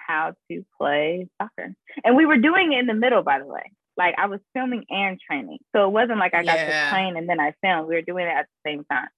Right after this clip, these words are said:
Speaker 2: Yeah.
Speaker 1: So, um, yeah, that was a lot. <laughs>
Speaker 2: Well,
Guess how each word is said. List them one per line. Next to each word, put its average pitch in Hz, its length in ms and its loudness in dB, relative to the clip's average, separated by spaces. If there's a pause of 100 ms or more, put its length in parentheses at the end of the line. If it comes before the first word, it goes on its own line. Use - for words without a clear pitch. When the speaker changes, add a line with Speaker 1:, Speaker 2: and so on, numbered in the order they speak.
(320)
Speaker 2:
Yeah. 165 240 -4
Speaker 1:
So, 175 320 2
um, 160 380 0 (540)
yeah, 156 200 0
that 180 180 -2
was 254 100 -6
a 247 60 -8
lot. 214 300 -10 (680)
<laughs> - 0 - (500)
Speaker 2:
Well, 233 480 0